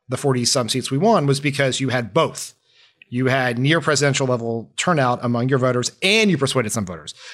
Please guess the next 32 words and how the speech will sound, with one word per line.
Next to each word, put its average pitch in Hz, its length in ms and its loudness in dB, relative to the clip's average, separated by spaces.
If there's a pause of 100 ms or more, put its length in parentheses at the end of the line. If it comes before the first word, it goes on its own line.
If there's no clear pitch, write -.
So 151 140 0
the 139 100 2
predicate 208 460 2
for 135 100 -2
success 139 300 0
in 120 80 -4
a - 20 -2
midterm 120 500 -2
is 113 380 -4
turnout, 117 560 -2
and 117 340 -2 (380)
this 147 220 2
issue 131 280 0
works 117 220 -4
for 120 80 -6
both. 120 120 -2
And 113 80 -4
I 131 60 0
think 139 160 -2
a 143 60 2
lot 180 100 6
of 190 80 0
political 143 260 0
analysis 123 460 -2
still 151 360 2
adheres 127 520 -2 (520)
to 139 140 0
a 127 60 2
much, 131 260 0 (240)
to 143 120 -2
a 123 40 0
very 131 260 -2